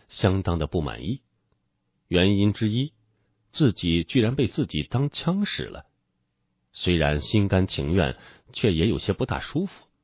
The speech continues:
这心情真的是复杂之极。原因之二呢，也是非常难以容忍的。自己这边才和星儿建立关系，正期许着能够进行更深层次、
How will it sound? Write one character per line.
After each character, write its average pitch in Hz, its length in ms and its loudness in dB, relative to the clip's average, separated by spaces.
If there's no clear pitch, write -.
这 82 120 0
心 85 260 0
情 69 260 -4
真 92 120 4
的 78 80 0
是 - 140 -4
复 80 260 -2
杂 71 200 -4
之 101 180 -4
极。 - 280 -8
原 101 240 8
因 104 140 6
之 107 120 4
二 113 300 4
呢， 73 220 -2
也 78 200 4
是 - 140 0
非 165 180 2
常 120 200 2
难 82 180 2
以 107 60 0
容 73 300 0
忍 76 200 -4
的。 - 140 -20
自 196 180 2
己 85 140 0
这 117 160 2
边 78 300 0
才 120 240 0
和 120 160 2
星 143 260 0
儿 95 80 2
建 82 220 0
立 64 80 -4
关 131 320 2
系， - 280 -4
正 73 240 0
期 92 240 0
许 76 240 -4
着 73 240 -2
能 80 140 0
够 78 100 -2
进 76 240 -2
行 85 200 -2
更 85 280 2
深 113 240 2
层 82 260 -4
次、 - 240 -4